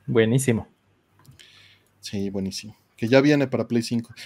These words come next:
Speaker 2: Y fíjate, ¿sabes? He estado escuchando mucho la música de Is ocho y de Is nueve. Le he agarrado mucho gusto a la de Is nueve Error.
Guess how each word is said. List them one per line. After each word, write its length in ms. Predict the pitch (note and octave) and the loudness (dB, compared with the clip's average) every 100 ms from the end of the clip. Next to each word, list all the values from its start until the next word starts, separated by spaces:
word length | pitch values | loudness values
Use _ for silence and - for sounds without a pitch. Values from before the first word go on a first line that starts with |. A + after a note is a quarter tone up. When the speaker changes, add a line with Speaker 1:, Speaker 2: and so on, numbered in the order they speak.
| - | -6
Speaker 2:
Y 40 | |
fíjate, 380 | F#3+ A#3 A#3+ F3 | 2 4 4 -2
¿sabes? 540 | - E3 B3+ - - _ _ _ | 0 2 2 0 -12 _ _ _
He 80 | D#3 | -2
estado 240 | - G3 G3 | 4 4 4
escuchando 420 | - - D#3 D3+ | 0 -4 -2 0
mucho 260 | D3 D3 C#3 | -2 0 0
la 80 | A#2+ | 2
música 340 | A#2+ C3+ B2+ | 0 -2 -2
de 120 | A#2 | 0
Is 140 | A#2 C3 | -2 -4
ocho 220 | A#2+ B2+ | -4 -4
y 60 | |
de 100 | A#2+ | -2
Is 140 | A2+ B2 | -2 -2
nueve. 300 | A#2+ D#3 A#3 _ _ _ _ _ | -2 -2 -6 _ _ _ _ _
Le 160 | A#2+ B2 | 2 4
he 40 | |
agarrado 400 | C3 C3+ B2+ B2 | 4 2 0 0
mucho 320 | A#2+ C3 C3 B2 | -2 -2 -4 -6
gusto 300 | C3 B2+ C#3+ | -6 -8 -6
a 40 | |
la 100 | C3 | -4
de 80 | A#2+ | -2
Is 120 | A#2 | -2
nueve 220 | A#2+ A#2 | -4 -4
Error. 200 | A#2 B2+ | -6 -8